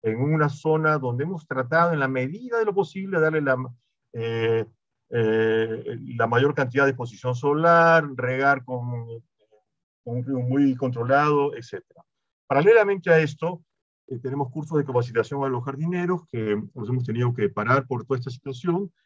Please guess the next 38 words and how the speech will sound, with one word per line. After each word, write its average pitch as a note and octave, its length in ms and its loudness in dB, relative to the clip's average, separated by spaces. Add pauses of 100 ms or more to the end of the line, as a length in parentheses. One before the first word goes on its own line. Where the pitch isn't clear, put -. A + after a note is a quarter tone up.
(240)
Eh, A2 420 -8
hemos C3 300 -2
tecnificado, C3 500 0
estamos D3+ 260 0
tecnificando C3+ 680 2
el B2 160 6
riego D#3 380 0
y - 20 0
vamos D3 380 -2
a A2 200 -4 (140)
tratar D3+ 400 0
de B2+ 160 -6
retomar C#3+ 600 0
la B2+ 120 -2
cos-, A#2+ 240 -8
la A2+ 220 -8
construcción, A#2+ 560 -12
el B2+ 120 0
proyecto B2 340 -10
ya B2 100 -12
está B2+ 280 -10
hecho, D3 440 -4 (340)
de C#3 60 0
una D3 180 2
planta D3+ 400 0 (320)
de A#2+ 140 -6
tratamiento B2 420 0
de C3+ 60 2
aguas D3 200 4
residuales, C#3 600 -2
porque G2 220 -8
también B2 440 -2
regar B2 440 0 (340)
un C3 140 -6
campus C3 380 -4
de C#3+ 60 -6
este D3+ 180 -8
tamaño B2+ 520 -6